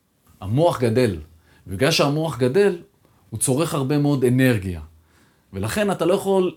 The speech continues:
אה, להסתפק במזון שקופי אדם, למשל, יכולים להסתפק, שהם אוכלים מהעצים ו-, ופירות והכל. זה הבסיס בעצם של החיפוש של הבן אדם אחר מקורות אנרגיה כדי להזין את הגוף שלו, את המוח שלו.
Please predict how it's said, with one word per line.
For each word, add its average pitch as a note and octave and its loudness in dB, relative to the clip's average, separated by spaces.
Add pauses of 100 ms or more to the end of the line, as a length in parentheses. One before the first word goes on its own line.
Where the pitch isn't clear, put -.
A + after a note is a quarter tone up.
אה, B2 0
להסתפק C3 -2
במזון E3+ 0 (140)
שקופי C#3+ -2
אדם, D#3+ 0
למשל, C3+ -2
יכולים C3 0
להסתפק, A#2 -4
שהם A2+ -6
אוכלים B2+ 0
מהעצים A2 -2
ו-, G2 -4
ופירות A#2+ -4
והכל. F#2+ -10 (840)
זה G#3 2
הבסיס B3 2
בעצם G#3+ -2
של F#3+ -2
החיפוש A3 -4
של F#3+ 2
הבן C3+ 0
אדם G3 -2
אחר G3+ -2
מקורות F#3 -2
אנרגיה F3+ 0
כדי B2 -2
להזין A2+ 0
את D#3 -6
הגוף C3 0
שלו, G2+ -2
את F#2+ -10
המוח D3+ 0
שלו. G2 -6